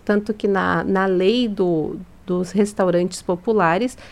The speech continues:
há uma recomendação que os produtos sejam da agricultura familiar. Então, é comprado todos aqui, mas assim, não cem por cento da agricultura familiar. Alguns produtos é comprado da agricultura familiar.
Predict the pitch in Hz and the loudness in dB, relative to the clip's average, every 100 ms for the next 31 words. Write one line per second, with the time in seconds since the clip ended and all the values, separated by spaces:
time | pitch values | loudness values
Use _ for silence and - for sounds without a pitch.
0 | - - 190 254 269 269 269 254 240 240 | -14 0 4 4 4 2 2 4 4 2
1 | 247 226 254 247 254 233 240 247 254 233 | 2 0 0 0 0 2 0 0 2 2
2 | 240 226 226 240 - 247 247 233 233 240 | 2 2 0 0 -2 -2 0 0 2 0
3 | 240 311 196 113 - - - - - - | 2 2 2 0 -6 -20 -20 -20 -20 -4
4 | 214 220 226 240 262 - - 226 247 277 | 0 2 4 4 2 -6 2 6 6 4
5 | 262 220 214 214 190 208 214 214 208 202 | 4 4 4 2 4 2 0 0 -2 0
6 | 208 196 190 - 202 233 233 214 226 240 | 0 0 -2 -2 -2 0 0 2 4 2
7 | - 196 165 180 214 262 262 240 240 247 | 2 2 4 4 2 2 4 2 4 2
8 | 240 226 220 220 220 220 220 233 226 220 | 2 0 -2 0 0 2 0 0 0 2
9 | 214 214 220 262 233 139 - 180 190 233 | 2 2 0 0 0 0 0 -2 2 2
10 | 330 349 - 233 202 226 - 240 220 240 | 2 -2 -2 -2 -2 -6 -4 -4 -2 -2
11 | 247 233 185 185 214 202 214 220 - 311 | -2 -2 -2 0 0 0 -2 -2 -4 -6
12 | - 156 151 - - - 196 180 - | -2 -2 -4 -12 -12 -6 -2 -2 -4